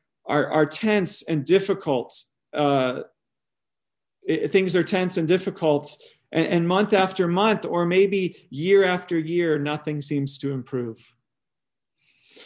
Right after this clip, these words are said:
Or maybe it's a health difficulty which goes on and on and never seems to resolve itself. The, the list goes on.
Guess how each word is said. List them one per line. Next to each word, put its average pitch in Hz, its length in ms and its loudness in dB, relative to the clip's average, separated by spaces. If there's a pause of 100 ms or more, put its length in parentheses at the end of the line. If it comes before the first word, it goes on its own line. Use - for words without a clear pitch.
(140)
Or 196 120 2
maybe 233 260 6
it's 240 140 2
a 214 80 6
health 214 320 2
difficulty 156 720 0
which 151 420 0 (100)
goes 156 220 4
on 202 380 0
and 165 160 -2
on 185 380 0
and 156 120 0
never 170 240 -2
seems 170 360 -4
to 156 80 -4
resolve 147 460 0
itself. - 580 -8 (680)
The, 175 140 4
the 180 160 0
list 208 280 4
goes 175 240 4
on. 151 360 -2